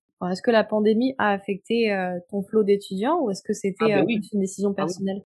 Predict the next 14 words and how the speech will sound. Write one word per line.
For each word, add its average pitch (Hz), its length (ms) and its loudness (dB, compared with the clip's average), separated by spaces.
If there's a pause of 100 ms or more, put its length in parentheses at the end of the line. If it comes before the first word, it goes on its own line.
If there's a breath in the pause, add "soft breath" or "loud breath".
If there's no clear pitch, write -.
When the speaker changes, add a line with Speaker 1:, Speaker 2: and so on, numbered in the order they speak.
Speaker 2:
Ah, 156 100 -8
ça 180 100 -4
a 160 40 2
été 156 180 -4
rédhibitoire. 151 1000 -4 (400)
Là, 156 120 4
Speaker 1:
Ouais. 208 80 4
Speaker 2:
je 165 60 0
me 156 40 0
suis 156 200 -4
dit, 185 180 0
je - 60 -20
suis - 80 -20 (120)
pas, 156 460 4